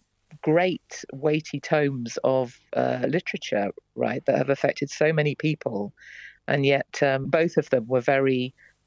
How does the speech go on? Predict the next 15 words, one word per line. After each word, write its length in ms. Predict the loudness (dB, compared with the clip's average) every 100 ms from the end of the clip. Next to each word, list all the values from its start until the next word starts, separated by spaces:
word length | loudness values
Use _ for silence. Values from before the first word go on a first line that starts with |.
| _ -2
aware 640 | 0 2 2 0 -6 -10 -14 _ _ _
that, 340 | -2 -2 -2 -8 -4
um, 240 | -2 -2
this 240 | -2 -2 -2
is 160 | -2
a, 520 | 0 0 -2 -4 -4 -6 -8 -2
a 200 | 0 2
different 340 | 0 -2 -8
skill. 280 | -4 -4 -4 -18 -10 -2
Theatre's 320 | 0 0 -4
a 60 | -2
different, 560 | -4 -2 -2 -2 -8 -16
a 40 | -10 -4
different 260 | -2 -2
skill. 320 | -4 -4 -4